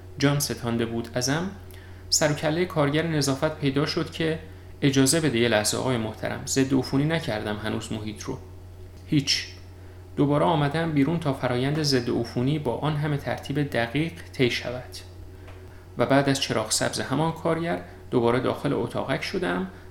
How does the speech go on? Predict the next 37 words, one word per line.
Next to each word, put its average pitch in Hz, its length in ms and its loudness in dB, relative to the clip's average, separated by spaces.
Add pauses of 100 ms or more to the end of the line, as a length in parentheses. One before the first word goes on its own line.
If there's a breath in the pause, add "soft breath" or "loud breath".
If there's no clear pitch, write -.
(100)
و - 40 -6
آزمایشگر 120 920 -2
چوب - 240 -8
پنبه 123 360 0
فوق 107 320 -4
بلندش 147 500 -2
را 135 100 0
بی 113 160 -2
مقدمه 107 520 -2
نشانه 117 400 -2
رفته 131 280 -2
به 110 100 -4
تاریک 104 420 -4
جای 135 200 2
ته 117 260 -4
دهانم. 101 440 -4 (840 loud breath)
به 135 120 2
قدری 165 260 2
آن 160 180 0
را 165 100 2
پیچانده 135 640 -2
و 139 160 2
با 120 180 2
اصرار 117 340 0
و 117 40 2
همت 120 380 -2
تمام 139 400 0
به 123 80 0
حلقم 151 340 -2
فرستاده 165 680 0 (360 loud breath)
که - 120 0
همه 143 320 2
گوارشم 147 640 2
به 131 60 2
آشوب - 420 0
کشیده - 400 -2
شده - 320 -8